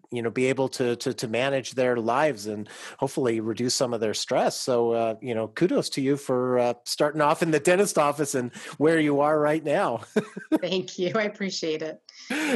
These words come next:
Speaker 1: And Priya, thank you so much for being on the show. How can people find you?
Speaker 2: Yeah, they can reach us at flexiblecare dot com. That's F L E X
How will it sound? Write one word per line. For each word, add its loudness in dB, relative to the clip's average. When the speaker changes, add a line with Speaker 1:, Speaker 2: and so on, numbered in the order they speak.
Speaker 1:
And 4
Priya, 4
thank 0
you 0
so -4
much 0
for -10
being 0
on 2
the -8
show. 0
How -2
can -6
people -4
find -2
you? -6
Speaker 2:
Yeah, 2
they -2
can -2
reach -2
us 0
at -2
flexiblecare -2
dot -2
com. 0
That's -4
F -8
L -4
E -6
X -8